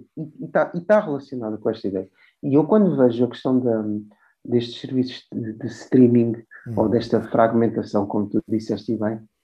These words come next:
Speaker 1: eu vejo mais ao nível até das causas. Nós estamos num tempo de causas. Eu não me admirava nada, vou dar um, um exemplo, para mim uma coisa óbvia. Tu teres, por exemplo, um serviço de streaming, que seja um serviço de streaming que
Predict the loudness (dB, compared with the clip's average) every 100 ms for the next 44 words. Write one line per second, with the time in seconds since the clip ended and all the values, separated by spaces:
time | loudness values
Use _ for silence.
0 | _ _ _ 0 2 4 2 4 0 2
1 | 2 2 2 2 0 -2 -2 -2 -8 -4
2 | -2 -2 -6 -6 -4 -2 -4 -8 _ -4
3 | -2 -4 -2 -4 -6 -8 -2 0 -2 -8
4 | 0 4 4 4 2 2 4 2 0 -2
5 | -2 -6 -10 -6 -2 -2 -2 -8 -14 -20
6 | _ 2 2 0 -2 2 4 4 2 0
7 | 2 0 0 -8 -12 _ _ _ -4 0
8 | 0 0 0 2 2 0 0 -2 -2 -8
9 | _ -2 0 0 -2 -8 _ _ _ -6
10 | -2 0 0 -2 -2 -4 -6 -14 -8 0
11 | 2 0 0 -4